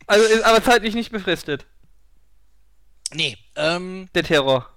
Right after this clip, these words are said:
Speaker 2: deshalb könnte das, äh, Demonstrationsverbot in Dresden auch noch verlängert werden. Über die Zukunft von Pegida dürfte in den kommenden Tagen diskutiert werden. Für die anderen Städte gibt es noch kein Demonstrationsverbot. Äh, der Pegida-Ableger in München will am Montag auf die Straße gehen.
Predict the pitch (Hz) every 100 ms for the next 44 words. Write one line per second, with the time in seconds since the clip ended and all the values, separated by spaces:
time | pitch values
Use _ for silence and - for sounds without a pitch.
0 | _ 165 185 208 202 208 196 180 180 180
1 | - - 175 165 165 165 165 - 151 -
2 | 175 190 170 160 170 160 143 160 - 165
3 | 151 151 143 147 135 123 127 120 151 -
4 | _ _ _ 175 165 160 196 208 208 -
5 | 175 175 160 175 180 160 175 180 156 143
6 | 147 156 151 143 143 139 143 135 - 135
7 | 135 135 131 151 170 143 117 151 165 156
8 | 156 151 147 147 139 135 - 139 123 120
9 | - 123 147 160 - 156 156 160 - -
10 | - - - 143 143 147 151 - 185 180
11 | 151 165 165 147 156 185 - 165 160 139
12 | 160 165 151 143 - 135 151 - 160 170
13 | 180